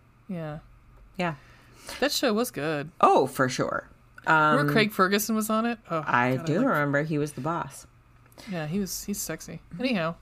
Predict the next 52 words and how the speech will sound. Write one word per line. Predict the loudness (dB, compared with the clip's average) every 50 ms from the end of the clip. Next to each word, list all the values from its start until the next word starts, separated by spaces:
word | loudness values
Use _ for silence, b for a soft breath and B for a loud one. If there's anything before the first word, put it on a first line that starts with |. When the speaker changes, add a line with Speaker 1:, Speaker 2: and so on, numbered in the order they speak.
| -18 -20 _ -12
Speaker 2:
So | -4 0 2 2
anyway, | 4 4 4 6 6 6 4
that's | 4 4 4 4 4 4 2 0
who | 2 4
I | 4 4 4
picked | 2 0 0 0 0 -2 -6 -12
for | -4 0 0 0 0
Joan | 0 0 0 0 2 2 2 2 0 0 -2
because | -4 -8 -4 0 2 4 4 4 2 0
she | -2 0 0
was | 0 -2 -2
described | -4 -8 -6 -2 0 2 2 2 2 0 -2
as | -4 -4 -4
Danny | -4 -4 -2 -2 -2 -2 -4
DeVito | -6 -6 -6 -4 -2 -2 0 0
in | 0 -2 -2
drag, | -2 -2 0 0 0 0 -2 -2 -4
and | -2 -2 -2
that | -2 -2 -2
is | -4 -8
the | -10 -12
first | -16 -20 -10 -4 -4 -2 -2 -4 -8 -4
fucking | -2 -2 -2 -2 -4 -6 -6
thing | -6 -8 -8 -10
that | -10 -10 -8
came | -8 -8
to | -6 -6
mind. | -6 -8 -8 -10 -14 -20 -20 -20 -20 -20 -20 -20 -20 -20 -20 -20 -10 -4
Speaker 1:
I | 0 0
like | 0 0 0 -2
it. | -4 -4 -4 B B B B B B B 0
I | 2
mean, | 4 4
I | 4
don't | 4 4 2 4
like | 2 2 0
it, | 0 0
but | 0
I | 0
like | 2 2 0 0 -2
it. | -2 -4 -2 0
Speaker 2:
Right. | 2 4 6
Speaker 1:
<laughs> | 6
You | 6
know | 6 6
what | 4
I'm | 4 4 6 6 6 4 4
saying? | 2 -2 -2 0
Like, | 0 -2 -2 -4 -2
Speaker 2:
Right. | 0 2 2 4 4 2 2 0 0 -2 -4 -2 -2 -4 -4 -4 -6
Speaker 1:
<laughs> |
she | -10 -12